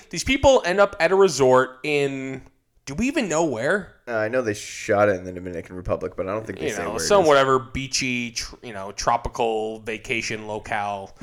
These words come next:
Speaker 1: It's like fancy resort. Oh, that was another thing. They pull up, and one of the people goes, "This is so much better than Cancun."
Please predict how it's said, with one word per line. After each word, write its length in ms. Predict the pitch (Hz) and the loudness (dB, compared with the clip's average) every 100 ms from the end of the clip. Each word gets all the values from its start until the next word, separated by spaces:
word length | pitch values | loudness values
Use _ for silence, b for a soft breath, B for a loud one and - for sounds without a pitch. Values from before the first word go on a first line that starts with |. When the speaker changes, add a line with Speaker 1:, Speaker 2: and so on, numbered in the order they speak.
| B B 147 | B B -8
Speaker 1:
It's 100 | 143 | -8
like 140 | 139 | -6
fancy 340 | 160 156 156 | -4 -4 -4
resort. 300 | 139 127 123 B - | -4 -2 -4 B 8
Oh, 340 | 277 - B B - | 8 8 B B -4
that 180 | 254 | 0
was 120 | 311 277 | 0 0
another 300 | 226 226 226 | 0 0 -2
thing. 240 | 165 110 b b b b _ | -4 -8 b b b b _
They 180 | 190 233 220 | 2 2 4
pull 400 | - 285 349 - 208 | 2 4 2 2 4
up, 420 | 220 131 117 - - _ _ _ _ | 4 4 0 -4 -4 _ _ _ _
and 340 | 175 175 160 151 | -2 -2 -2 0
one 220 | 196 233 | 2 2
of 40 | |
the 60 | 190 | -2
people 240 | 170 147 | -6 -6
goes, 220 | 131 117 147 | -4 -4 -4
"This 160 | 170 | -4
is 100 | 160 | -4
so 240 | - - 127 | -4 -4 -4
much 240 | 123 - | -4 -6
better 200 | 110 104 | -8 -8
than 180 | 98 98 | -12 -16
Cancun." 800 | - 98 95 - 107 98 92 | -14 -14 -12 -12 -10 -12 -16